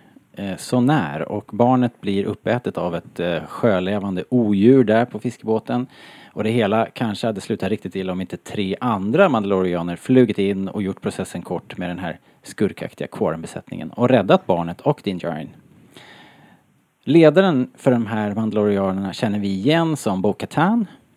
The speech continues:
Eh, de andra två, eh, tror jag inte vi känner igen, eh, sen förut, men vi får väl höra här om den, om ni har koll på dem.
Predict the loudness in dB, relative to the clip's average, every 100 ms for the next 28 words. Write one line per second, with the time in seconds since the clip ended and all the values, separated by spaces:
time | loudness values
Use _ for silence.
0 | _ _ _ _ _ _ -8 -6 -6 -6
1 | -6 -8 -10 -10 -6 -4 -6 -8 -8 -4
2 | -2 -2 -4 _ _ _ _ -20 -16 -12
3 | -12 -14 _ _ _ _ _ -12 -8 -8
4 | -10 -12 -10 -10 -12 -14 -16 -20 -20 -18
5 | -18 -12 -10 -10 -14 -14 -12 -12 -14 -14
6 | -14 -18 -14 -8 -8 -8 -14 _ -20 -16
7 | -14 -12 -10 -10 -10 -10 -8 -10 -10 -10